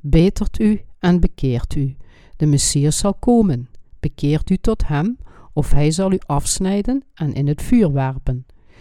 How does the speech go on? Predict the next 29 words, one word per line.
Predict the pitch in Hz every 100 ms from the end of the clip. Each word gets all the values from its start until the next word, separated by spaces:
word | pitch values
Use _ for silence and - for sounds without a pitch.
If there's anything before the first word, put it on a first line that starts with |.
| -
Geloof | - - 160 175 220
in | 240
zijn | 226 247
doopsel | 214 175 170 - 208
en | 175 165
zijn | 143
bloed | 143 156 -
aan | 156
het | 170 170
kruis. | - 156 185 240 - - - _ _ -
Bekeert | 131 156 - 160 160 -
u | 233 226 233 -
en | 160
laat | 151 135 127
u | 127
dopen, | 143 160 - 240 262 - -
dan | 135 139 156
zult | 170 165
u | 170
verlost | 170 160 127 - -
zijn." | - 127 131 127 _ _ _ _ - - - - - _ _
Het | - 170 -
evangelie | 196 175 165 - 160 208
van | 220 190
de | 147
verlossing | 131 139 135 139 - 240 -
wordt | 156 156 - 139
duidelijk | 147 170 208 220
beschreven | 214 - - 151 147 139 247